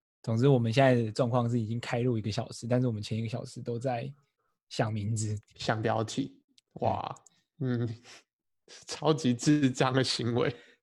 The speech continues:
Speaker 1: 这一集的主题，我们看了一下大家投稿的来信，好像都蛮不适合的。<laughs>
Speaker 2: 再次强调，不是标题的问题，是我们这次选的主题真的很难，
Speaker 1: 嗯。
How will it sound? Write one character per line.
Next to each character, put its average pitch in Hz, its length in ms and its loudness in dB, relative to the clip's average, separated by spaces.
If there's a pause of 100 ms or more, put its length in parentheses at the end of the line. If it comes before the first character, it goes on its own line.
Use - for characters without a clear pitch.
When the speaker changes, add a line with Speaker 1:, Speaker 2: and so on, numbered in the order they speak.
(160)
Speaker 1:
这 202 140 4
一 240 100 6
集 165 220 4
的 160 100 8
主 143 180 2
题， 123 200 2
我 127 80 4
们 123 80 0
看 160 200 4
了 143 80 4
一 127 60 2
下 147 240 8
大 139 160 6
家 143 80 6
投 117 220 -4
稿 113 160 0
的 107 80 -4
来 107 180 -4
信， 120 180 -4
好 110 80 -4
像 120 220 -2
都 120 260 -2 (1080)
蛮 117 120 -2
不 120 80 -2
适 120 300 -4
合 110 80 -6 (100)
的。 101 140 -6 (560)
<laughs> - 580 -20
Speaker 2:
再 165 220 2
次 151 180 4
强 113 240 -4
调， 110 220 2
不 113 100 0
是 139 140 2
标 139 220 2
题 123 140 0
的 113 80 2
问 117 140 0
题， - 140 -6
是 160 160 -2
我 147 60 2
们 123 120 -6
这 131 120 0
次 139 100 -2
选 120 240 -4
的 110 80 -2
主 107 180 -8
题 110 160 -8
真 120 200 -4
的 123 160 -2
很 107 200 -10
难， 135 380 -10
Speaker 1:
嗯。 120 340 2